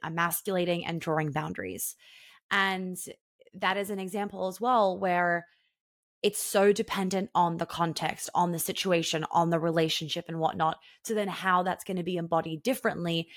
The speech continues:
in different scenarios. Health, wellness, mindset, personal development is not a one size fits all. And I think that we do a lot of,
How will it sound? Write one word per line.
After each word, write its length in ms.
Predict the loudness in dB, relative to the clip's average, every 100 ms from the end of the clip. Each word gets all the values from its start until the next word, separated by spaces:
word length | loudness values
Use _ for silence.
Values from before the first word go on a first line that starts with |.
| -20 0
in 140 | 2
different 360 | 2 0 -4 -4
scenarios. 720 | -2 0 0 0 -4 -4 -8 -12 _ _
Health, 460 | 0 0 0 -8 -18 _ _ _ _
wellness, 800 | 0 2 2 0 0 0 -4 -6
mindset, 840 | -6 0 0 0 -4 -2 -2 -4 -8 _ -4
personal 320 | -2 -2 -4
development 520 | 0 0 0 -2 -8 -4
is 260 | 0 0 -2
not 500 | -6 -2 0 0 0
a 60 | 0
one 260 | 0 0
size 340 | 0 0 0 -2
fits 260 | -8 -8 -4
all. 400 | -2 0 0 -2 -12 -20 -20 _
And 140 | 0
I 80 | 0
think 280 | -2 -8 -6
that 100 | -6
we 160 | -4 -2
do 120 | 2
a 80 | 2
lot 200 | 2
of, 120 | -2